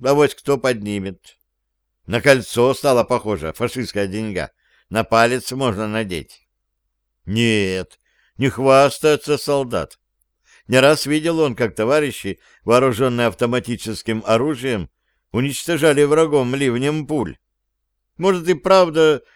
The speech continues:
что помирают трёхлинейки, гордые, но теперь не нужны на войне, а только послужат ещё они на промысле.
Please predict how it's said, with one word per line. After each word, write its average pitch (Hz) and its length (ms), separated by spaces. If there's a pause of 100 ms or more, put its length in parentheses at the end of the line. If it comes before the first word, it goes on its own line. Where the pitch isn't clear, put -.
что 151 380
помирают 151 880
трёхлинейки, 113 920 (420)
гордые, 117 760 (500)
но 110 140
теперь 131 380
не 127 120
нужны 127 400
на 120 140
войне, 113 640 (680)
а 82 120
только 151 380
послужат 143 600
ещё 160 300
они 135 280 (160)
на - 120
промысле. 110 640